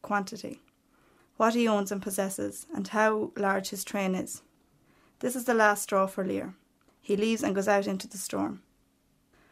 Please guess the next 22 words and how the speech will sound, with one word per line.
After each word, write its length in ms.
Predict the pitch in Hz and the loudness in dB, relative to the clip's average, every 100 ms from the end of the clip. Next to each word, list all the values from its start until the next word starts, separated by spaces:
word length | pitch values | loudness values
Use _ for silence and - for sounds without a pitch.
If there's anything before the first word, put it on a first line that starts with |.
| _ _ _ | _ _ _
From 240 | 269 277 | 6 8
here, 340 | 247 214 202 - | 8 6 6 2
we 120 | 208 | -2
see 360 | - 220 214 - | -2 -2 -4 -10
small 420 | - - 233 240 226 | -10 0 2 4 2
but 160 | 214 | -2
subtle 260 | 220 214 202 | -2 -2 -2
changes 380 | - 202 190 190 | -2 -2 -2 -2
in 140 | 190 | 0
Lear. 280 | 185 - 185 _ _ _ _ _ | 0 -4 -10 _ _ _ _ _
Firstly, 380 | 240 247 247 | 2 2 2
he 100 | 226 | 0
goes 300 | 220 208 196 | 2 2 2
mad, 380 | 196 185 185 - - _ _ _ - | 0 -2 -4 -10 -20 _ _ _ -4
and 120 | 202 | -4
it 80 | 202 | -2
is 160 | 202 | -4
through 180 | - 254 | 0 2
his 160 | 247 240 | 2 2
suffering 440 | 220 214 202 196 | 0 2 -2 0
and 120 | 202 190 | 0 -2
experience 720 | 185 - 202 190 190 196 | -6 -2 0 2 -2 -6